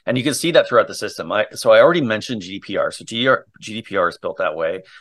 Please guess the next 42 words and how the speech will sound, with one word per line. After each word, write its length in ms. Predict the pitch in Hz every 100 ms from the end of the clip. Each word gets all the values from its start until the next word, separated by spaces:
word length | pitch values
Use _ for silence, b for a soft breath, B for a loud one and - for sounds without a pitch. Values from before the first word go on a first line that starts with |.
| B _ _
But, 280 | - 113 -
um, 320 | 107 101 95 -
if 120 | -
you 80 | 123
look 180 | 120 135
at 80 | 120
our 140 | 98
pay 180 | - 117
calculation 640 | 117 113 113 92 90 104
engine 320 | 101 104 117 117
and 80 |
our 220 | 104 87 -
accruals 420 | - 90 92 98
engine, 540 | 110 117 135 139 131 _
same 320 | - 110 95
thing, 300 | 85 71 64 _
right? 240 | 95 90 95
It 80 | 113
was, 240 | 98 95 -
it 60 | 107
was 160 | 90
really 320 | 92 107 113
designed 500 | 104 95 95 92 92
to 60 | 90
handle 260 | 90 87 82
the 120 | 85
broadest 720 | - 87 92 92 101 101 -
amount 220 | 98 92
of 100 | 85
customers 500 | - 90 - 87 85
possible, 640 | - - 80 - 113 120 - B B B
which 180 | - -
makes 260 | 101 101 -
it 120 | 92
easy 280 | 95 92 95
for 180 | - 90
us 160 | 87
to, 340 | - 90 82 78
to 140 | -
go 220 | - 85
in 220 | 87 85 85
and, 260 | 80 78